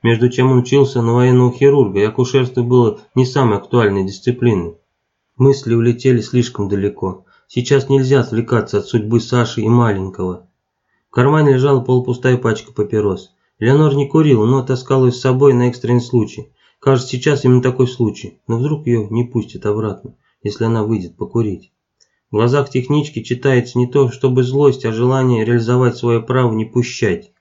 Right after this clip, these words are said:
Наконец вышли барон с профессором. Шварцвальд с совершенно опрокинутым пустым лицом машинально помог доктору снять халат. Элеонора услышала страшное, как звяканье инструментов, слово "эклампсия".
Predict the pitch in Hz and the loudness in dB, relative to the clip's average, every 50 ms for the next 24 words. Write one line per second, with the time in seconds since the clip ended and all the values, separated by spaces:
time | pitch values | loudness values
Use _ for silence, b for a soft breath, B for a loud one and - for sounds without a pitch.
0 | _ _ _ _ _ _ _ _ _ _ _ _ _ _ _ - 117 - 139 143 | _ _ _ _ _ _ _ _ _ _ _ _ _ _ _ -8 -4 0 0 0
1 | 170 170 147 - - 135 147 131 - 127 123 120 131 135 143 147 139 127 - - | 0 0 -2 -2 -2 0 0 0 0 0 0 2 2 2 2 2 0 0 -2 -2
2 | 117 120 120 - 131 123 123 - - 101 92 90 - _ _ _ _ _ _ - | -2 -2 0 0 0 -2 -2 -6 -10 -10 -10 -10 -12 _ _ _ _ _ _ -8
3 | - 123 131 143 147 135 - - 123 117 120 - - - 127 123 123 123 - 143 | -2 0 2 2 2 0 -2 -2 -2 -2 -2 -4 -2 2 2 2 2 2 0 0
4 | 139 131 127 120 - 120 123 120 - 143 135 123 120 123 113 110 - - 127 123 | 0 0 0 0 0 -2 -2 0 0 0 0 0 0 -2 -4 -4 0 0 -2 -2
5 | - - 131 127 123 117 117 120 - 135 131 127 120 113 - - 117 120 123 123 | 0 0 0 2 2 0 -2 -2 -2 0 2 2 2 0 0 -2 0 0 2 0
6 | 117 113 110 - 117 117 117 113 107 107 101 120 120 - - - 110 101 - 113 | 0 -2 -2 -2 -2 -2 -2 -2 -2 -2 -2 -2 -2 -2 -2 -4 -4 -4 -4 -4
7 | 110 107 - - 113 110 110 107 95 92 - _ _ _ _ _ _ _ _ _ | -4 -4 -4 -6 -4 -4 -4 -4 -6 -8 -12 _ _ _ _ _ _ _ _ _
8 | - 110 113 123 131 143 143 135 127 123 127 - 131 135 123 127 - 113 107 - | -4 0 2 4 6 6 6 6 4 2 0 2 2 2 2 0 -4 -8 -8 -6
9 | - 127 131 135 135 123 - 120 113 113 - 117 107 - - 110 120 123 120 - | -2 0 0 0 0 -2 -2 -4 -4 -2 -4 -6 -4 -4 -2 0 0 0 0 0
10 | 123 117 113 110 - - 113 117 120 120 117 110 110 104 - - 113 113 110 110 | -2 -2 -2 -4 -4 -4 -2 0 2 0 0 0 -4 -6 -4 -2 -2 0 2 0
11 | 104 104 - _ _ _ _ _ _ _ - 104 - - 117 113 113 110 95 - | 0 -2 -6 _ _ _ _ _ _ _ -14 -12 -8 -4 -2 0 0 0 -2 -4
12 | - - - 90 90 90 - - | -10 -8 -6 -6 -6 -6 -8 -16